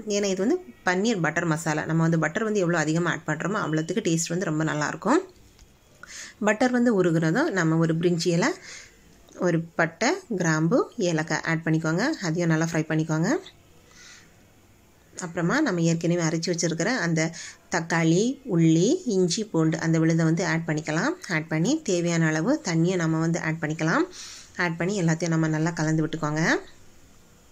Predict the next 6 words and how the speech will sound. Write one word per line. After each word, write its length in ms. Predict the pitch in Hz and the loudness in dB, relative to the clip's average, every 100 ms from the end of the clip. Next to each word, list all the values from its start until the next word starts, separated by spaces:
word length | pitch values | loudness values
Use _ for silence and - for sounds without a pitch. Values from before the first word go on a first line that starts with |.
| - - - - - - 180 | -20 -20 -20 -20 -20 -8 -4
கலந்த 240 | 175 170 | 0 0
அப்புறமா 320 | 165 165 165 254 415 - - - - - - _ - - - - | 0 2 2 2 -2 -10 -20 -20 -20 -20 -20 _ -20 -20 -20 -2
தேவையான 420 | 233 220 220 214 180 160 | 0 2 0 0 -2 0
அளவு 260 | 147 165 277 - 185 | 0 0 -2 -2 -2
கரம் 200 | 165 156 | 0 0
மசாலா, 380 | 160 156 151 | 0 -2 0